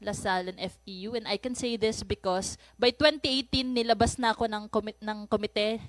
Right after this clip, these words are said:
ng C P P sa U P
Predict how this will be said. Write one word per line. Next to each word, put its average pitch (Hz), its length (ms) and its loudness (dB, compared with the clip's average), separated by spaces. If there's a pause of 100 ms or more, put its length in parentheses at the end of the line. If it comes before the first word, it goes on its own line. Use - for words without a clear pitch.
ng 202 280 -12
C 226 200 -6
P 233 160 0
P - 80 -8 (880)
sa 226 240 2
U 226 160 2
P 269 280 -2